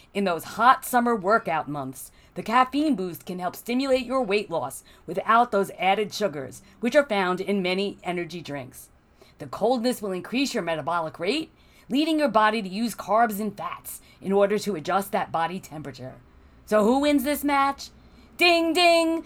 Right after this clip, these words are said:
I believe it's a draw. I say drinking coffee, whether hot or cold, has been shown to have many health benefits. Choose your favorite, and as always,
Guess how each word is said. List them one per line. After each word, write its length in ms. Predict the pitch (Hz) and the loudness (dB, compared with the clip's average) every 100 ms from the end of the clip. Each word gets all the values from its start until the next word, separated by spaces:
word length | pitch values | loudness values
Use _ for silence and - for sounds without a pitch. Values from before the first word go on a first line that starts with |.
| - - | -10 2
I 140 | 226 | 4
believe 260 | 214 202 185 | 4 2 0
it's 120 | 165 | -4
a 40 | |
draw. 460 | 135 160 156 127 113 - - - - | -6 -2 -2 -4 -8 -16 -20 -4 6
I 140 | 254 | 6
say 220 | 269 269 | 6 0
drinking 420 | 202 208 226 226 214 | 0 0 0 -4 -4
coffee, 400 | 180 185 175 165 | 0 0 -2 -4
whether 240 | 165 151 | -2 -2
hot 360 | - 196 240 - | -2 2 4 4
or 120 | 196 | 0
cold, 500 | - 190 185 160 151 - - | -2 -4 -4 -4 -8 -14 -8
has 220 | 180 208 | 2 2
been 160 | 185 233 | 2 -4
shown 300 | 208 202 190 | -2 -2 -2
to 80 | 196 | -4
have 180 | 185 156 | -6 -4
many 320 | 185 196 156 | -2 -2 -2
health 240 | 156 147 | -6 -6
benefits. 600 | 135 127 120 - - - - - - | -8 -12 -14 -18 -18 -20 -20 -20 -18
Choose 320 | - 269 294 254 | -4 0 2 2
your 120 | 277 | 0
favorite, 460 | 233 208 208 196 - - | 2 2 2 -2 -6 -12
and 140 | - 180 | -6 0
as 220 | 175 - | 0 0
always, 580 | - 208 202 131 120 | 0 2 2 0 -6